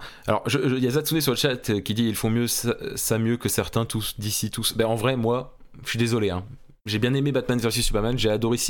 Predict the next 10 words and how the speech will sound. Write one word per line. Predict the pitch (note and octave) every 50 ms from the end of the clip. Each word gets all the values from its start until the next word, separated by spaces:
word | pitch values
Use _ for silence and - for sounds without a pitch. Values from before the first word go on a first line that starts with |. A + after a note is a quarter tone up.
| -
j'ai | - G#2 A2+
adoré | G#2+ G#2 G#2 A2 A#2 A#2 A#2+
Justice | A2 A2 - - G#2+ F#2+ -
League. | F#2+ F2 - - - - - - - - -
Désolé. | A#2 B2 B2+ B2+ A#2+ A#2 - - - - D3 - - - - - - -
<laughs> | C#3+ C#3 - D#3+ D3 - D3 C#3+ C#3 C3 C#3 - - - - - - - - - - - - - - - - - - - - - - -
Je |
suis | - - C3
vraiment | A#2+ A#2+ C#3 D3 D3 D#3 D3
désolé. | D3 C#3+ C3 B2 A2 G#2 G2+